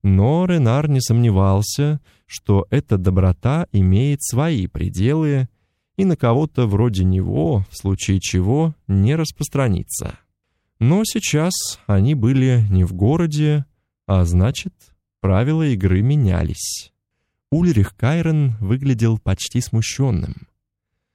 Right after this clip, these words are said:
совсем не начальственным. Тёмные, с еле заметной пока проседью волосы промокли от снега.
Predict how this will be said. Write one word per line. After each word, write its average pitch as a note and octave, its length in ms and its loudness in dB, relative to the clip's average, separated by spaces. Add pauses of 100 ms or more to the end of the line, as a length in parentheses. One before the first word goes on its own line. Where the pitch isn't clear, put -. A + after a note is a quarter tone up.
совсем D3+ 640 0
не C#3 80 4
начальственным. F2+ 880 -2 (840)
Тёмные, C3 840 2
с - 140 -12
еле B2+ 300 2
заметной G2 560 2
пока A2+ 320 -2
проседью G2 600 -2
волосы A#2 560 -2
промокли F#2+ 600 0
от F#2+ 180 0
снега. G2+ 720 -2